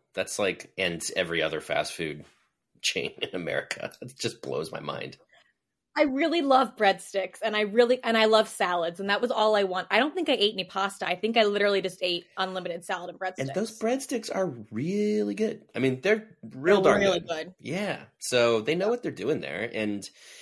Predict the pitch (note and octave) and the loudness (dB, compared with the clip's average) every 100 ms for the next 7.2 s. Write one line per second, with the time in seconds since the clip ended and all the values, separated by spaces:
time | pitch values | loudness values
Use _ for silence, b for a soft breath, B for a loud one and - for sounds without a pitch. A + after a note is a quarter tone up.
0 | B - F#4+ - - D3+ E3 D#3 E3+ E3+ | B 2 4 2 4 6 6 6 4 4
1 | F#3 F3 E3+ D3+ C3 - B2 A3+ F3+ A2+ | 4 4 4 6 6 6 6 6 6 4
2 | G#2 G2+ F#2+ F#2 _ _ _ _ - B2+ | 4 2 -2 -6 _ _ _ _ -6 -2
3 | A#2+ A2 G#2 G2+ - G#2+ G2 G#2 A2 - | 0 0 -2 -2 -2 -2 0 0 -2 -2
4 | F#2+ F2+ D#2 C#2+ C#2+ _ _ _ _ G2+ | -2 -2 -6 -8 -10 _ _ _ _ -4
5 | F#2+ G2 G2 F2+ - G#2+ - G#2+ G2+ - | -2 0 0 -2 -2 -6 -2 0 0 -4
6 | - F#2 - - C3+ C#3 D3+ C#3+ C3+ D#3+ | -4 -4 -4 -4 0 2 4 2 4 2
7 | C#3+ C3 | 2 0